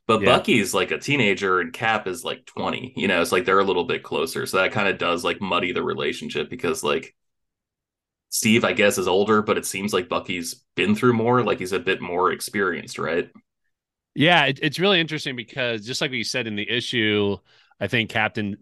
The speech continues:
Speaker 2: you know, specifically said that he's about seven years older than Bucky.
Speaker 1: Mm-hmm.
Speaker 2: So even though, like, year-wise, they're not that far apart, they're still drawn very, like, differently in terms of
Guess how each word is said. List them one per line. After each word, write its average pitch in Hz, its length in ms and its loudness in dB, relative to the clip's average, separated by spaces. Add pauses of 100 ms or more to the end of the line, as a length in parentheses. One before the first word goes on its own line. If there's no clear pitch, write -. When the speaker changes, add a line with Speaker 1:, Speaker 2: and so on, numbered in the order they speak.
(200)
Speaker 2:
you 110 200 -4
know, 92 300 -2
specifically 104 640 -4
said 101 240 -2
that 95 140 0
he's 98 160 -2
about 90 320 -2
seven 92 240 -4
years 90 240 -4
older 87 300 -6
than 78 180 -12
Bucky. - 440 -12 (280)
Speaker 1:
Mm-hmm. 98 280 -6
Speaker 2:
So 113 420 4
even 135 240 4
though, 123 340 4
like, 101 280 -2
year-wise, 110 880 0
they're 110 160 -4
not 104 600 0 (280)
that 98 440 -2
far 101 300 2
apart, 101 640 -2 (180)
they're 113 180 0
still 139 240 2
drawn 101 600 -4
very, 104 600 2
like, 92 440 0 (800)
differently 107 420 2
in 95 60 0
terms 104 260 -4
of 90 80 -8